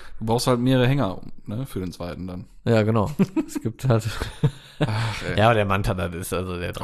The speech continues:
Speaker 1: wie er dann
Speaker 2: Dreiachs.
Speaker 1: angefahren kam.
Speaker 2: <laughs>
Speaker 1: Oh, Mann.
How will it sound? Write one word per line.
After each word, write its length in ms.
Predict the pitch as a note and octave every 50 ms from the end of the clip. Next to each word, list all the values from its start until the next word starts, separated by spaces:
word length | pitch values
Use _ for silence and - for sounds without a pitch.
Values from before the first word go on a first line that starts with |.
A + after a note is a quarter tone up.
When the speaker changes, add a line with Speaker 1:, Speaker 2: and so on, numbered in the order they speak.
| -
Speaker 1:
wie 40 | -
er 60 | C3 C3
dann 100 | B2+ B2
Speaker 2:
Dreiachs. 120 | A2+ A2+
Speaker 1:
angefahren 580 | C#3+ D#3+ D3+ C3+ - - A#2+ A2 G#2+ G#2 G2+ -
kam. 360 | - A2 G#2 G2 G2 G2 F#2+ -
Speaker 2:
<laughs> 60 | - - - - - - - - - - - C3 - - -
Speaker 1:
Oh, 680 | A#2 A2+ A2 G#2+ G#2 G2 G2 G2 F#2+ F#2 F2+ F2+ E2+ D#2+ E2 F#2 G#2+ A#2
Mann. 680 | C#3+ D#3+ D#3 D3 C#3 C3 A2 G2+ F#2+ F#2 F#2+ F#2 F2+ -